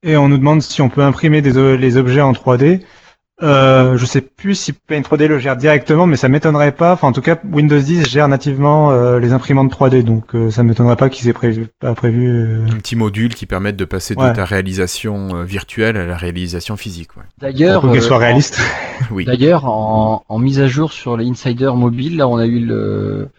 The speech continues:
Speaker 3: dernièrement, alors, je sais pas si c'est une coïncidence, mais la mise à jour de, du logiciel pour lire ce qu'on, les, les objets qu'on va créer en trois D et le builder. Vous savez qu'on a trouvé avec Windows dix qui servait pas à grand chose, là.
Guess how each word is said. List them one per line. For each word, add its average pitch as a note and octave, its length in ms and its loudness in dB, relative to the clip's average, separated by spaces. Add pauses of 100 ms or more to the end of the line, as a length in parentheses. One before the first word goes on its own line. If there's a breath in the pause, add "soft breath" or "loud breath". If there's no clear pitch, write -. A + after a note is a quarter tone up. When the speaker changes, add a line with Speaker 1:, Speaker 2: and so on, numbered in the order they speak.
(400)
Speaker 3:
dernièrement, B2+ 680 0 (300)
alors, G#2 140 -12
je - 140 -12
sais - 80 -10
pas B2 120 -2
si - 80 -8
c'est - 220 -2
une G#2+ 100 -2
coïncidence, A#2 640 -2
mais A2+ 80 -2
la A2 100 2
mise A2 200 2
à A2 40 4
jour B2 320 0
de, G2 720 -2
du G2+ 140 2
logiciel B2+ 580 2
pour A#2 220 0
lire C3+ 240 2
ce - 80 -12
qu'on, - 240 -16
les, G2+ 200 -4 (1040)
les A2 160 -2
objets B2 300 0
qu'on A#2 140 -4
va A2 100 0
créer - 220 -6
en G#2+ 100 -2
trois A2 200 -2
D C#3 280 0 (160)
et D3+ 200 4
le C3+ 140 4
builder. C3+ 600 2
Vous A#2 80 -6
savez D3 360 -6
qu'on D3 180 -12
a C3+ 80 -6
trouvé C#3 320 -4
avec - 140 -14
Windows A#2+ 240 -4
dix C3+ 240 -8
qui A2 120 -18
servait A2 220 -10
pas A#2 140 -18
à - 20 -18
grand A2 180 -14
chose, C3 260 -16
là. - 80 -20